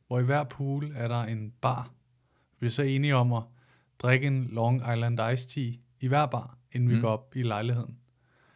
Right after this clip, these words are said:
Speaker 1: Og, øh, det gør vi så, at vi bliver spritstive, og i en af barerne møder vi en ældre kvinde, der hedder Petra, og hendes mand, George Clooney.
Speaker 2: <laughs>
Speaker 1: Nej. Bare George. Og... Øh,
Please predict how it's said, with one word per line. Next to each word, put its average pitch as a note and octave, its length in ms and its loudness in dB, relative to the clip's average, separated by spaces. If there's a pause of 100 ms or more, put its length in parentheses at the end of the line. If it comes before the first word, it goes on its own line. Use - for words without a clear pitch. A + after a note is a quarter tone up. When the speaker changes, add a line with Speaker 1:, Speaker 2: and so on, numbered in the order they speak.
(280)
Speaker 1:
Og, A2 320 2
øh, A2 380 -2
det D3 80 -2
gør E3 140 6
vi F3 60 4
så, D#3 80 2
at D3+ 100 -2
vi D3 80 -2
bliver C3+ 200 2
spritstive, C#3+ 800 0
og C#3 100 2
i D3+ 100 0
en F3 140 0
af D3 80 -4
barerne D3 320 -4
møder D3 340 2
vi D3+ 320 -2
en B2+ 220 -2
ældre D3 340 -2 (120)
kvinde, C#3 340 0
der C#3 180 -2
hedder B2 180 2
Petra, E3 460 -2 (720)
og A#2+ 120 -2
hendes A#2 200 0
mand, C3 200 2 (320)
George C3 600 0 (1040)
Clooney. D3+ 520 2 (200)
Speaker 2:
<laughs> - 40 -20
Speaker 1:
Nej. C3 280 6 (1600)
Bare C#3+ 240 6
George. C3 460 0 (180)
Og... C#3 340 6
Øh, B2 200 6